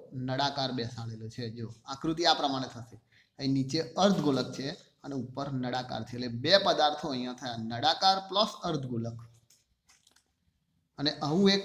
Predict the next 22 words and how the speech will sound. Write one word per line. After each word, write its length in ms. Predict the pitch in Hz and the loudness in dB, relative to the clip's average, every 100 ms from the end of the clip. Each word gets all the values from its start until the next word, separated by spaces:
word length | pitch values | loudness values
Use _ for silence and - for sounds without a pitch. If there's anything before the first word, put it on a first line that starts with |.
| - | 6
પાત્ર 300 | 165 151 - 123 113 | 8 8 4 -4 -4
છે, 100 | 110 - - - - - - - - - 135 | -8 -12 -18 -20 -20 -20 -20 -20 -20 -6 -2
અર્ધગોલકનો 680 | 160 175 175 190 190 190 190 180 | 0 0 4 6 6 4 0 2
વ્યાસ 260 | 170 175 190 - - | 4 4 4 -2 -4
ચૌદ 240 | 202 196 190 - | 2 2 2 -4
સેમી 280 | 123 110 110 | -4 -4 -6
છે. 80 | 110 107 | -12 -16
જો 100 | 120 - _ _ _ _ | -16 -16 _ _ _ _
અહીંયા 280 | 123 135 143 | -6 -2 0
નીચેનો 400 | 131 123 151 156 160 | 0 0 -2 0 -2
જે 60 | 156 - 147 | -4 0 2
અર્ધગોલક 440 | 156 147 165 165 156 | 2 2 4 2 0
જે 80 | 165 202 | -2 2
છે, 120 | 151 - - | 0 0 -6
એનો 120 | 143 139 117 | -6 -6 -6
વ્યાસ 280 | 127 147 170 165 | -4 -2 2 2
આપણને 320 | - 170 170 | 2 0 2
આપે 200 | 160 165 160 | 0 0 -6
છે 80 | 175 - | -4 2
ચૌદ 220 | 202 185 - | 2 2 -2
સેમી. 220 | 120 123 | -6 -4
હવે 100 | 131 | -6